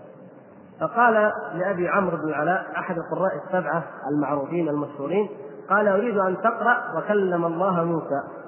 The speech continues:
بنص بسم الله ليكون موسى هو المتكلم لا الله على الوجه الذي خرجوه كما قلنا."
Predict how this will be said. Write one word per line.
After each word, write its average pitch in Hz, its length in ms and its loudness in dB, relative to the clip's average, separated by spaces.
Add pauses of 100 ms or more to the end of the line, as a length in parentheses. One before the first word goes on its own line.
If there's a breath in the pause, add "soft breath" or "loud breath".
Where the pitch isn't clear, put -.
(140)
بنص 156 220 -2 (120)
بسم 175 340 -6
الله 143 300 -2 (440)
ليكون 190 480 2
موسى 214 340 2
هو 202 220 6
المتكلم 170 720 2 (100)
لا 151 240 0
الله 135 200 -4
على 185 200 0
الوجه 185 300 2
الذي 190 300 2
خرجوه 165 440 0 (100)
كما 160 180 0
قلنا." 139 320 -2